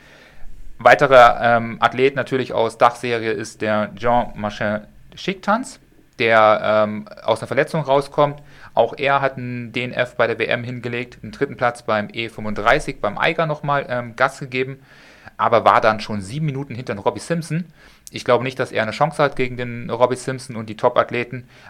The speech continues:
aber sicherlich aus Schweizer Sicht oder aus do-, deutschsprachiger Sicht eine gute Möglichkeit.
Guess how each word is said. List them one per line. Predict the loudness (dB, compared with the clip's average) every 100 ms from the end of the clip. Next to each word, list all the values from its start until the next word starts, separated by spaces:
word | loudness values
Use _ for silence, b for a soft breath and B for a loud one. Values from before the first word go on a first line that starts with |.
| B
aber | -4
sicherlich | -4 -4 -4 -2
aus | -4
Schweizer | 2 2 2 -2
Sicht | -6 -8 -8
oder | -4 -4
aus | -4 -10 -14
do-, | -16 -16 -4
deutschsprachiger | 0 0 4 2 2 -8
Sicht | -6 -8 -8
eine |
gute | -10 -8 -6
Möglichkeit. | -4 -4 -8 -14 -16 -18